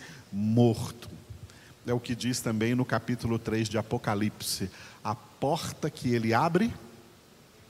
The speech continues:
ninguém fecha. Mas a porta que Ele fecha, ninguém abre." É como Paulo escreveu também em Romanos capítulo nove: "Ele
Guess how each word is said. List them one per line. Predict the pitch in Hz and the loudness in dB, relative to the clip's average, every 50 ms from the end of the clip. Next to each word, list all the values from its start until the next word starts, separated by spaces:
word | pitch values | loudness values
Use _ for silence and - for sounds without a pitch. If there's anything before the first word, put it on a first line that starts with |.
| - - - - - - - | -20 -20 -20 -20 -20 -20 -10
ninguém | - 113 117 110 98 104 113 117 | -2 0 0 2 2 2 0 0
fecha. | - - 85 85 85 - - - - - - - - - - - - - - - | -2 -6 -6 -6 -6 -8 -8 -10 -10 -10 -16 -20 -20 -20 -20 -20 -20 -20 -16 -8
Mas | - 95 98 98 | -4 -4 0 0
a | 110 107 | 0 0
porta | - - 110 131 131 - 139 | 0 2 0 2 2 0 0
que | - 123 | 0 0
Ele | 117 110 | -2 -2
fecha, | - - 131 151 175 - - 233 233 - - - - - - - - - - - - - - - - - - - - - | 0 2 2 2 2 0 -2 -4 -6 -6 -10 -18 -20 -20 -20 -20 -20 -20 -20 -20 -20 -20 -20 -20 -20 -20 -20 -20 -12 -6
ninguém | 107 107 110 107 98 104 113 117 | -2 0 0 2 2 0 0 0
abre." | 92 85 90 - - 101 - - - - - - - - - - - - - - - - - - - - - - - | -2 -4 -6 -6 -8 -10 -12 -12 -16 -20 -20 -20 -20 -20 -20 -20 -20 -20 -20 -20 -20 -20 -20 -20 -20 -20 -20 -16 -14
É | - | -8
como | - 131 147 160 | -2 0 0 2
Paulo | 156 - 143 139 143 | 2 4 2 4 4
escreveu | 139 - - - 135 123 113 117 131 147 | 2 0 -2 0 0 0 2 2 0 0
também | - - 131 123 120 139 156 | 2 0 0 0 0 0 0
em | 160 | 0
Romanos | 139 156 170 143 123 123 131 147 160 185 - - | 0 0 0 2 2 0 0 0 -2 -2 -4 -4
capítulo | - - 139 - - 147 143 - 165 165 170 | -2 -2 -4 -2 -2 -4 -4 -2 -2 -2 0
nove: | 151 131 107 98 95 92 98 107 | 0 2 0 0 0 -2 -2 2
"Ele | 117 127 135 147 151 170 190 208 | 4 4 4 4 4 2 0 0